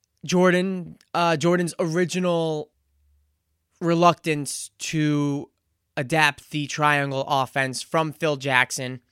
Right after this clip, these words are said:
saying, he's like, "I know e-, getting <laughs> everyone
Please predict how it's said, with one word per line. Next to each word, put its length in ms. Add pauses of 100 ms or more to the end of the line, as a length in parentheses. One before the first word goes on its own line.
(1040)
saying, 640
he's 240
like, 280
"I 160
know 220
e-, 360
getting 400
<laughs> 0
everyone 500